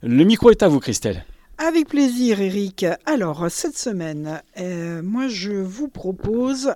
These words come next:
Speaker 2: un premier roman. Un premier roman qui m'a, euh, littéralement, euh, époustouflée, euh, qui s'appelle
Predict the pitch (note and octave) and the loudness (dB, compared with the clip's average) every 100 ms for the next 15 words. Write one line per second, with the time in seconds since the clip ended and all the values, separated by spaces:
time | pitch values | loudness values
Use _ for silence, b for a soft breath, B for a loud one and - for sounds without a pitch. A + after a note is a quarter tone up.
0 | - G#3+ G3 F#3+ F3+ - F4 E4 C#4 G3+ | -2 -2 0 0 -4 -2 -2 2 2 4
1 | F3+ D#3 G3 - B B B B B - | 0 0 -4 -10 B B B B B 0
2 | A3+ - D#4 C#4+ C#4 A#3 A#3 A3 A#3 C#4+ | 0 2 2 4 2 2 0 0 0 -2
3 | D4+ - - A#3 A3+ A#3 B3 C4+ - G#3 | -4 -6 -6 -2 0 0 -2 -4 -4 -4
4 | G3 G3 G#3 B3+ - C4 A#3+ A#3+ A#3 A#3+ | 0 0 0 -2 -2 -4 0 2 2 2
5 | C4 D4+ - G3+ F#3 - _ C#4 - C#4+ | 0 -2 -6 -4 -4 -4 _ -2 0 -6
6 | C4 - G#3 - E3 E3 A3 - _ F#3 | -6 -6 -8 -6 0 0 0 -6 _ -4
7 | E3+ E3+ A#3+ - A3 G3 A3+ C4 C4+ | -2 -2 -4 -2 -4 -2 0 2 2